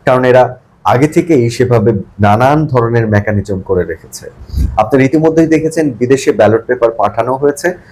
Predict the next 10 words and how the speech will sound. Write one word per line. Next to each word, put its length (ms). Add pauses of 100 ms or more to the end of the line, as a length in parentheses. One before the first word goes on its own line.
(160)
এবং 180
সেই 160
বিদেশিদের 520
ভোটের 540 (160)
ব্যালট 320
পেপারগুলো 500 (520)
কিভাবে 420 (880)
ম্যানিপুলেশন 680
করা 220
হয়েছে, 360